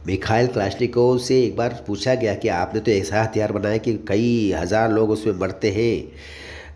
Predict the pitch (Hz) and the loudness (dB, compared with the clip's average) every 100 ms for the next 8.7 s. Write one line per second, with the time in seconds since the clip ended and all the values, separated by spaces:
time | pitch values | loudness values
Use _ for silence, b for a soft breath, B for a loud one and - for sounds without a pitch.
0 | _ - 143 - 214 - 110 73 65 69 | _ -2 0 2 2 4 2 0 -4 -6
1 | 65 58 52 - - 98 - 180 82 110 | -10 -10 -14 -16 -14 -10 -8 -6 0 2
2 | - 123 95 101 104 90 101 110 104 - | 4 2 2 -2 -2 -2 2 2 2 -2
3 | 78 120 127 131 143 165 131 123 143 107 | -4 -2 0 2 2 4 2 2 2 2
4 | 120 90 110 120 113 107 - 82 104 - | 0 -2 -4 -2 -2 -2 0 0 -2 0
5 | 110 - 78 98 107 87 120 95 76 107 | -4 -2 -2 0 0 0 0 -2 0 2
6 | 113 101 110 101 87 80 107 110 101 104 | 2 2 0 -2 -2 2 2 4 2 2
7 | 95 90 80 85 - B B B - 415 | 2 0 0 -2 -4 B B B 2 2
8 | 156 131 127 131 131 - | 2 0 0 -2 -10 -14